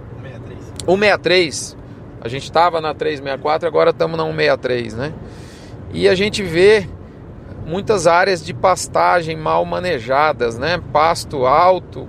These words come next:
Speaker 2: pasto rapado, fogo pra todo lado.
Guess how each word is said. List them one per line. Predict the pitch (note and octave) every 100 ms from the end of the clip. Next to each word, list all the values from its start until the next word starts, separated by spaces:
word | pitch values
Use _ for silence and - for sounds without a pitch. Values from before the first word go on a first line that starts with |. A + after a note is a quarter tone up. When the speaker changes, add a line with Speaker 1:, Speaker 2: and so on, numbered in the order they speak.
| -
Speaker 2:
pasto | D#3 D#3 D#3+
rapado, | B2+ A2+ A#2+ E3+ F#3 D#3+ C#3
fogo | - - F3+ G3 F3
pra | D#3 D3
todo | - C#3+ D3
lado. | E3 E3+ F#3+ F#3+